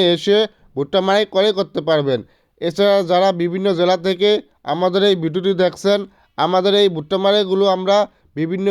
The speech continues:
কুরিয়ার সার্ভিসের মাধ্যমে দেশের সকল জেলায় পৌঁছে দিয়ে থাকি। সেক্ষেত্রে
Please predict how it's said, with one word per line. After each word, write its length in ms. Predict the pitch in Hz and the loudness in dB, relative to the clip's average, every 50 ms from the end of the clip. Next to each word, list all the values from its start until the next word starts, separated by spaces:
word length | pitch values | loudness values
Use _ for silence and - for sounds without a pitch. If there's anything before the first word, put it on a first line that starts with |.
| 190 190 | -2 -4
কুরিয়ার 280 | - 185 180 190 196 175 - | -4 -2 -2 0 -2 0 -2
সার্ভিসের 400 | 196 175 175 175 175 185 208 196 190 | -2 -2 -2 -2 -2 -2 0 0 0
মাধ্যমে 360 | 185 170 165 190 185 196 202 214 202 - _ _ _ _ - | 0 0 0 0 0 2 2 0 0 -2 _ _ _ _ -8
দেশের 280 | - 143 156 170 196 190 180 - | -4 -2 0 0 0 0 0 0
সকল 260 | 190 165 - 185 214 214 190 190 | -2 -2 0 0 0 2 2 2
জেলায় 320 | 208 208 202 202 208 208 - _ _ _ _ _ - | 2 2 2 2 2 0 -2 _ _ _ _ _ 0
পৌঁছে 240 | 208 214 196 208 220 | 0 0 2 0 0
দিয়ে 200 | 190 196 208 190 - | 0 0 0 0 0
থাকি। 300 | 170 151 151 143 135 123 110 - _ _ _ _ _ _ | -2 -2 -2 -4 -8 -8 -8 -10 _ _ _ _ _ _
সেক্ষেত্রে 440 | - 180 185 180 208 208 180 214 | -6 -4 -2 0 0 0 2 2